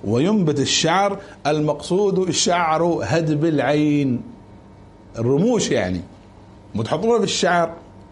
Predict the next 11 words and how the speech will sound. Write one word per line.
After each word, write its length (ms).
عرفتوا؟ 420
شوف 180
الفهم، 380
ساعات 360
المعنى، 400
الفهم 360
الغلط 600
يريد 440
كل 220
موارد 640
والمهالك. 880